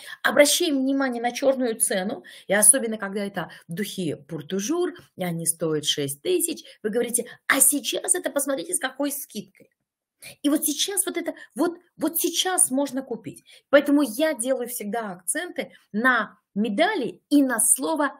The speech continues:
"хит продаж". И это не случайно. Что такое хит продаж?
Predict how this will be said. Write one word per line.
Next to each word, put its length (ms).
"хит 720
продаж". 480
И 80
это 240
не 300
случайно. 680
Что 220
такое 260
хит 240
продаж? 380